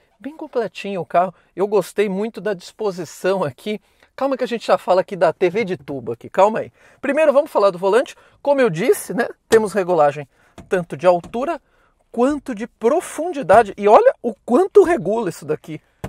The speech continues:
Gostei bastante. Fora que todo forradinho em couro, volante bem bonito, bem,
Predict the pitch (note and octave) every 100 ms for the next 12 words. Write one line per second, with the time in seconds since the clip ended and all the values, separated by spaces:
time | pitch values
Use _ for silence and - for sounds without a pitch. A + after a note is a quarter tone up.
0 | - _ _ C#3 - D#3 D#3+ F#3 - B2+
1 | A2 - - - A3 C4+ D4 - G3 A#3
2 | D4 D#4 - A#3 G#3+ G3+ G3+ F3 D#3 B2+
3 | F3 D3+ C3+ - D#3+ E3 G3+ G#3+ D#3+ D3+
4 | F3 - C#3 _ _ _ - C3 E3+ A3+
5 | F3+ C#3+ D3 F3+ G#3+ F3+ D3+ F#3 A#3